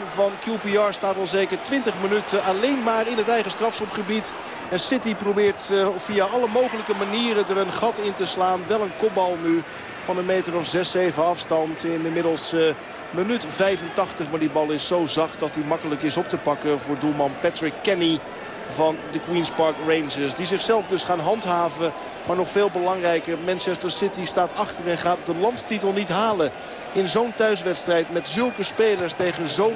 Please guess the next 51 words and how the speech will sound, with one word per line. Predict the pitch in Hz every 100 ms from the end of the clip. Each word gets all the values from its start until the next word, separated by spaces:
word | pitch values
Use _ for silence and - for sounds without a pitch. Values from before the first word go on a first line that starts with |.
| 180
laag | 190 240 233
geclasseerde | 220 208 196 208 202 185
tegenstander, | 208 196 165 - 180 170 170 151 - - 131
zo'n | 156 220 214 -
mooie | 190 196 185 175
kans | 190 185 156
om | 156 196
het | 190 185
een | 160
keer | 196 185
te | 185 160
doen | 202 185
voor | 180
de | 180
eerste | 180 170 170 160
keer | 175
sinds | 160 165 160
achtenzestig. | 180 202 180 - 190 - 165 - - - - -
En | 147
kijk | 202 196
je | 190
naar | 185
de | 175
tribunes | 143 170 151 196 180
terwijl | - 170 160
City | - 220 185 180
aanvalt | 175 156 165 160
via | - 170 165 160
de | 156
rechterflank, | 170 165 175 - 170 165 - - - -
dan | 151
zie | 196
je | 226
al | 185 175
zoveel | 196 208 175
mensen | 175 180 170 - 170
met | 165
de | 165
hoofd | 165 240 -
in | 190
het | 170
schoot. | - 190 196 196 -
Ze | -
geloven | 170 220 262 185 180
er |
niet | 170 160
meer | 165 165
in. | 175 175 - - -
Manchester | 180 170 180 - 180
United | 175 180 175 180
via | - 180 175